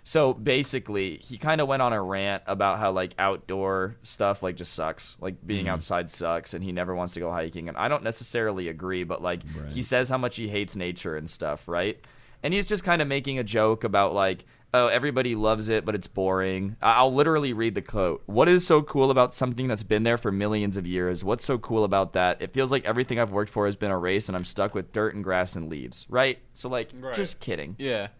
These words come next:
Speaker 1: You know?
Speaker 2: Mm-hmm.
Speaker 1: So, <laughs> and then the comments are like, "I don't justify your behavior. I
Speaker 3: Oh
Speaker 1: don't
Speaker 3: my
Speaker 1: understand
Speaker 3: God.
Speaker 1: how you, how you're such a bad person. Like, you're so closed-minded."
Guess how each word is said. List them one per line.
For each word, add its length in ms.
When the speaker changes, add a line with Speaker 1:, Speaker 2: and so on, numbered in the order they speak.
Speaker 1:
You 120
know? 220
Speaker 2:
Mm-hmm. 420
Speaker 1:
So, 440
<laughs> 360
and 100
then 100
the 80
comments 540
are 80
like, 360
"I 120
don't 300
justify 560
your 180
behavior. 680
I 60
Speaker 3:
Oh 40
Speaker 1:
don't 180
Speaker 3:
my 60
Speaker 1:
understand 1000
Speaker 3:
God. 180
Speaker 1:
how 280
you, 560
how 160
you're 180
such 300
a 60
bad 300
person. 400
Like, 160
you're 120
so 220
closed-minded." 1300